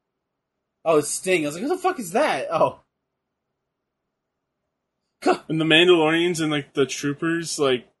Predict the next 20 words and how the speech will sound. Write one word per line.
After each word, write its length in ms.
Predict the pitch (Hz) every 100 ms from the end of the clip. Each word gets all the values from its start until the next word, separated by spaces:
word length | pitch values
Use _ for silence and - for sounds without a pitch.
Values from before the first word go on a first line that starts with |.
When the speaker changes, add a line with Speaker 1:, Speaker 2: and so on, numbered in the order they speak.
| -
Speaker 2:
go 180 | 135 135
at 80 | 143
each 180 | 147
other 140 | 170 165
f-, 180 | - 143 127
flying 360 | - 127 135
in 120 | 143 135
midair. 280 | 135 135
Speaker 1:
Oh, 40 | 160
so, 260 | 175 - 135
Speaker 2:
So 220 | - -
Speaker 1:
so 140 | 127 117
Speaker 2:
cool. 200 | 120 123
Speaker 1:
good. 340 | 120 107 101 - _ _ _ _ _ -
I 180 | 160 226
was 180 | 294 -
shocked 460 | - 208 202 180 -
when, 260 | 151 151
like, 240 | 151 135 -
wait, 320 | 170 185 117